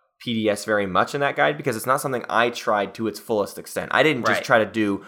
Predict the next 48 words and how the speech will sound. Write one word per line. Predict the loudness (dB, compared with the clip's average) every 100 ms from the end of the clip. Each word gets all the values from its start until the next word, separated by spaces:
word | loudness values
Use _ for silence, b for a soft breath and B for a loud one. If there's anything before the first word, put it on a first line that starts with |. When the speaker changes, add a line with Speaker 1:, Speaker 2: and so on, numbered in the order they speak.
| B
Speaker 1:
a | -4
full | -4 2 6 6
P | 4 -2 -4
D | 0
S | 0 0
Mentak. | -6 -10 -12 -16 -18 B B
And | 2 2
that | 2
could | -2 0
totally | 4 4 4 2
work | 4 4 4
as | -2
Mentak. | -2 -2 2
I | 4
have | 4
no | 6 6
idea. | 6 4 4 4
I'm | 4 4
not | 4
that | 2 2
right | 0 -2
kind | -4 -4 -4
of | -6
player | 2 2 4 0 -2 b b b -14
to | -14
do | -4 -2 -2
it. | -4 -14 _ _ _ _ _ _ -14
And | -12
so | 0 4 6
I, | 6 4 4 4
I'm, | 2 2
I'm | 4 6
really | 4 2
curious | 0 -2 -2 -6
to | -12
see, | -10 -4 -4 -4 -6
and | 0
I | 0
would | 2
love | 0
to | -2
see | -8 -8
suggestions | -8 0 2 2 -4 -14 -12
from | -12 -8
different | -10 -8 -6
types | -8 -8
of | -4
players | -2 -2 -4 -8